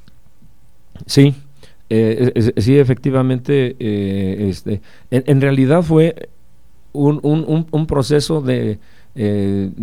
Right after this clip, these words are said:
que, que la, que la industria y la escuela ten-, tenían si-, simplemente un,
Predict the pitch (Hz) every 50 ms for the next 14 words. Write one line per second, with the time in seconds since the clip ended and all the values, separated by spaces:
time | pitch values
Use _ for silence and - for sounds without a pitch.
0 | 104 98 98 98 - 117 110 98 107 117 113 120 117 113 104 101 104 - 113 110
1 | 110 110 110 107 107 104 104 98 107 117 113 113 120 147 165 151 - - 139 127
2 | 117 110 110 107 98 - - 135 127 131 147 151 - - 135 127 123 120 - -
3 | 131 120 120 131 135 135 135 139 143 135 - - 120 117 - - 131 120 113 127
4 | 131 131 127 123 120 117 - 127 123 110 110 110 113 113 113 110 107 104 95